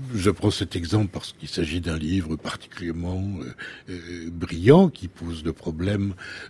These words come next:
euh, de manière, euh, frontale et, et convaincante. Mais nous assistons, et nous allons assister de plus en plus, à une multiplication d'histoires au pluriel, dont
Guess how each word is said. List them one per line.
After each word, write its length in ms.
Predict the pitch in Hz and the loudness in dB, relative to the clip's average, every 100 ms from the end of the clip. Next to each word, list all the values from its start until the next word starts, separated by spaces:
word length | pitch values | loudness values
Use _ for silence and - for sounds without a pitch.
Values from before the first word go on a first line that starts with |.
| - | -6
euh, 360 | 90 85 82 | -4 -2 -2
de 180 | 85 90 | 0 0
manière, 540 | 82 82 85 90 82 | 0 -2 0 -2 -4
euh, 240 | - 64 131 | -10 -10 -12
frontale 760 | - - 143 113 139 165 135 | -10 -8 0 6 8 8 4
et, 280 | 87 65 67 - - - | 0 -6 -10 -12 -12 -4
et 100 | - | -4
convaincante. 840 | 101 92 90 90 160 185 156 90 82 - - - - - - - - - - | -2 -2 -2 0 4 4 2 -2 -10 -16 -20 -18 -16 -16 -18 -18 -18 -16 -4
Mais 440 | 127 107 104 120 | 2 4 8 8
nous 640 | 104 107 120 113 95 82 107 | 8 6 6 4 2 2 4
assistons, 680 | 98 - 98 - 98 117 120 | 4 0 -2 -2 4 4 4
et 60 | |
nous 280 | 78 73 73 | 2 -4 0
allons 320 | 98 104 104 | 0 2 0
assister 600 | 80 - 92 - - 107 - - - - | -4 -6 -12 -12 -6 -6 -6 -14 -14 -10
de 160 | 110 104 | 4 4
plus 320 | - 107 92 | 6 2 4
en 80 | 85 | 2
plus, 520 | - 143 175 - - 98 - - - - _ - | 8 10 10 8 4 4 4 -16 -16 -20 _ 4
à 380 | 107 113 113 | 8 10 10
une 340 | 110 95 90 87 | 8 6 4 4
multiplication 1200 | 95 127 113 - 117 101 95 98 92 - 110 104 | 8 8 8 0 -4 -4 -4 -2 -2 0 2 2
d'histoires 760 | 82 78 80 - - 92 90 - | 0 -6 -10 -6 0 0 0 -2
au 100 | - | -4
pluriel, 840 | - - 78 71 87 113 165 185 139 - - - - - - - - - 107 | -4 -8 -6 -2 4 6 8 6 2 -6 -20 -20 -20 -18 -18 -18 -20 -20 -10
dont 420 | 101 95 135 135 | 2 10 10 10